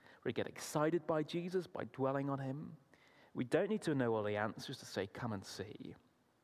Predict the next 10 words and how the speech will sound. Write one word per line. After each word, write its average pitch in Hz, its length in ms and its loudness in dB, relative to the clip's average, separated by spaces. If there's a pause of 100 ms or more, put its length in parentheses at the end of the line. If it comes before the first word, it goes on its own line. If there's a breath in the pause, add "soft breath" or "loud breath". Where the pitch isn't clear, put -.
(1400 loud breath)
Uh, 113 60 4
but - 140 -2
then 302 100 0
just 247 160 -2
finally, 127 560 2 (1120 loud breath)
I 143 60 0
guess 147 140 0
just - 180 -4
an 175 80 2
encouragement 160 580 0